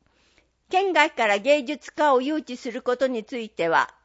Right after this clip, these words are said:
津市においても類似した事業を行っている。文化振興を推進することで、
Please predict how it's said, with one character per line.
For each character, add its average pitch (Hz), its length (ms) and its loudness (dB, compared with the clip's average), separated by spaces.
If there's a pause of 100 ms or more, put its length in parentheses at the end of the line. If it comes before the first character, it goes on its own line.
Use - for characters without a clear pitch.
津 349 120 -2
市 339 160 -4
に 262 180 -2
お 240 120 -2
い 233 60 -4
て 233 160 -6
も 196 220 -4
類 262 260 -4
似 302 160 -4
し - 80 -10
た 269 140 -2
事 254 160 -6
業 240 240 2
を 151 200 -2
行 262 140 -8
っ 202 200 -4
て - 240 -10
い 143 180 -8
る。 - 140 -14 (760)
文 320 220 2
化 339 160 2
振 339 280 -2
興 226 280 0
を 196 100 -2
推 277 220 -4
進 294 320 -2
す 285 140 -8
る 254 120 -4
こ 247 140 -4
と 233 180 -2
で、 170 240 -6